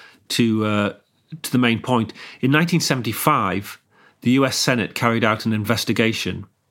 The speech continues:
A committee in the U S Senate carried out an investigation into alleged assassination attempts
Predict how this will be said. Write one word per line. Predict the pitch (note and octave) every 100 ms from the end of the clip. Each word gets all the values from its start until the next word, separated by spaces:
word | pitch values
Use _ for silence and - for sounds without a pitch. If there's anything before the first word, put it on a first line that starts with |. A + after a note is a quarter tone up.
| _ _ -
A | C3+
committee | C3+ B2+ - A2+
in | A2
the | A2
U | G#2
S | -
Senate | A2 G2+ E2
carried | A2 G#2+
out | G2+
an | G#2+
investigation | G#2 G#2+ - A#2 A2 - G#2 G#2 - - -
into | C3 G#2 B2
alleged | A#2+ C3+ D3+ - -
assassination | A#2+ - B2 - A#2 A#2 - G#2
attempts | G#2 G2+ F#2+ - -